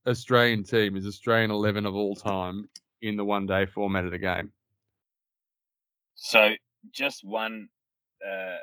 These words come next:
Speaker 2: I need to check one of those points. The
Speaker 1: Yep.
Speaker 2: O D I World eleven can't have Australians in it?
Speaker 1: I thought it was gonna be the rest of the world. I, I, I'm happy to. I, I've named two separate elevens. So, um, if you've got a, if you've got an Australian in the world eleven, and that's you,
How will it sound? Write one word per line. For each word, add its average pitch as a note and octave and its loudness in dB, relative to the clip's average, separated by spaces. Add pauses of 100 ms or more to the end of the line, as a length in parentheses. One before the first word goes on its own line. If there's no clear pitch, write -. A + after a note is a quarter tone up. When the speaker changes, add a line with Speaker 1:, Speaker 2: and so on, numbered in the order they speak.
(120)
Speaker 2:
I F#2 -12
need G#2 -14
to F#2+ -18
check - -14
one F#2 -10
of F2 -12
those E2+ -14
points. - -16
The - -8
Speaker 1:
Yep. - 8
Speaker 2:
O F#3+ 8
D A#2 0
I G#2 2
World F#2 -6
eleven G#2 -8
can't A2 -4
have A2 -4
Australians A2+ -10
in D3 -10
it? D4 -10 (640)
Speaker 1:
I C3+ 6
thought F3+ 10
it G3+ 12
was G#3 8
gonna F3 4
be D#3+ 4
the C#3+ 6
rest C#3 2
of - -20
the B2 -2
world. G#2 -2
I, A#2 4
I, C3+ 4
I'm D#3 6
happy D3 4
to. A#2+ 0
I, C#3 8
I've E3 4
named C#3+ 0
two B2+ -2
separate B2+ 0
elevens. G#2 -2
So, A2 -2 (240)
um, A2 4 (300)
if B2 -6
you've A2+ -6
got C3 2
a, B2 4
if B2+ 0
you've A#2 -4
got C3+ 2
an D3+ -2
Australian A#2 6
in G#2+ 0
the G#2 0
world G#2 2
eleven, F#2+ -2
and A2 -2
that's G2+ -2
you, G#2+ -8